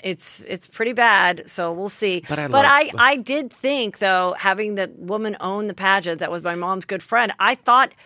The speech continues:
Speaker 2: You were
Speaker 1: it
Speaker 2: in.
Speaker 1: was gonna be fixed,
Speaker 2: Yeah.
Speaker 1: and unfortunately, it was not. <laughs> I would have never joined
Speaker 2: I'm
Speaker 1: if
Speaker 2: gonna win.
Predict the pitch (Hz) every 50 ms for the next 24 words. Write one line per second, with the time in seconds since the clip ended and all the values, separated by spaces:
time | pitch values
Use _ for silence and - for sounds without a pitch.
0 | _ _ _ 107 120 131 123 - - - - 254 247 226 254 330 392 427 - -
1 | 269 220 208 190 196 170 - - - 208 180 165 175 - - - - - 120 -
2 | 233 233 226 - - 262 311 349 - - 269 254 254 254 262 262 262 262 262 277
3 | 233 226 226 233 214 208 196 - - - - - - _ _ _ _ _ - -
4 | - - - - - _ _ - _ _ _ - - _ _ _ _ _ _ -
5 | - - _ _ _ _ _ _ _ _ _ - - - - - - - - 302
6 | 339 370 392 403 415 339 294 277 269 254 247 247 254 247 285 311 339 370 - -
7 | _ _ _ _ _ _ _ - - 269 240 220 226 233 247 285 320 370 - -
8 | - - - - - - - - 202 202 208 226 240 220 214 190 180 170 190 175
9 | 160 147 165